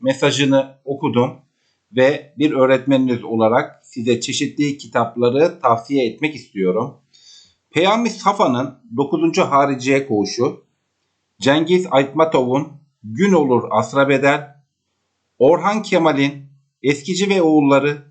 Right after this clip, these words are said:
Yakup Kadri Karaosmanoğlu'nun Kiralık Konak, Necati Cumalı'nın Tütün Zamanı.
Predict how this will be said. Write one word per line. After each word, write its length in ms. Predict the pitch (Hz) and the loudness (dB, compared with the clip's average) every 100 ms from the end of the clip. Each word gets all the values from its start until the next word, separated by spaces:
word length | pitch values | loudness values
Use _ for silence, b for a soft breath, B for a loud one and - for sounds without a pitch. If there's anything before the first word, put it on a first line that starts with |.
| _ _ _ _ _ _ _ | _ _ _ _ _ _ _
Yakup 520 | - 120 156 160 214 - | -2 2 2 -2 -8 0
Kadri 360 | 175 165 175 | 0 0 -2
Karaosmanoğlu'nun 1200 | 180 202 170 156 175 185 180 151 135 120 123 123 - _ _ | -2 -2 0 -2 0 2 2 2 2 2 0 -4 -20 _ _
Kiralık 480 | - 127 127 160 156 | -4 2 2 0 -2
Konak, 540 | 160 156 156 - _ _ _ _ _ _ _ _ | 2 2 0 -6 _ _ _ _ _ _ _ _
Necati 600 | 107 165 185 202 202 190 | -2 0 0 -2 -2 -4
Cumalı'nın 840 | 139 160 175 165 147 143 180 - _ _ _ _ - | 0 2 4 2 0 -2 -4 -12 _ _ _ _ -4
Tütün 400 | 185 185 160 120 | -2 2 2 2
Zamanı. 800 | 147 156 143 131 131 156 - | 2 2 2 2 0 -4 -10